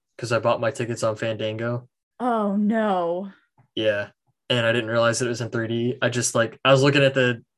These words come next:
Speaker 1: the thing and it was like, "Thor, Love and Thunder, Showtime's these." And then it said, like, "imax, Big D, three D,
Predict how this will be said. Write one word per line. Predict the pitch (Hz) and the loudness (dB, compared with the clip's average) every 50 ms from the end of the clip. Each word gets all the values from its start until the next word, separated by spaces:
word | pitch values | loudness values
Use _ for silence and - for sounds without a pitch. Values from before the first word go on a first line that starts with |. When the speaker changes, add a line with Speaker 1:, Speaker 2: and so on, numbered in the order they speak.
| _ _ | _ _
Speaker 1:
the | - 127 | -4 -2
thing | 123 135 139 143 | 0 2 2 2
and | 139 | 2
it | 127 | 0
was | 123 120 | -2 -2
like, | 127 120 120 - - | -2 -4 -4 -4 -4
"Thor, | - 165 165 160 143 135 | -2 0 2 4 4 6
Love | 131 135 135 | 6 6 4
and | 143 139 | 4 2
Thunder, | 139 143 143 135 135 127 | 0 0 0 0 -2 -4
Showtime's | 123 - 135 127 131 - 127 127 127 123 - | -4 -4 -4 -4 -4 -4 -6 -6 -6 -8 -6
these." | - 131 127 127 123 117 117 | -4 -2 0 0 0 -2 -4
And | 117 117 | -6 -6
then | 120 117 | -6 -8
it | 117 113 | -6 -6
said, | - 120 117 113 110 | -4 -2 -2 -2 0
like, | 113 113 110 110 - _ _ _ _ _ _ _ _ _ _ _ _ _ _ _ _ _ _ _ _ _ _ _ _ _ _ - | 2 2 2 2 0 _ _ _ _ _ _ _ _ _ _ _ _ _ _ _ _ _ _ _ _ _ _ _ _ _ _ 2
"imax, | 139 139 143 139 139 135 127 123 120 120 - - | 4 4 4 4 4 4 2 2 0 -2 -4 -2
Big | - 143 139 127 127 | 0 0 0 0 0
D, | 131 131 127 127 127 123 117 110 113 120 - _ _ _ _ _ _ _ _ _ - | -2 -2 0 0 0 -2 -4 -6 -10 -18 -20 _ _ _ _ _ _ _ _ _ -4
three | 151 143 139 135 | -2 -2 -2 0
D, | 135 131 131 127 127 120 | 0 -2 0 0 -2 -4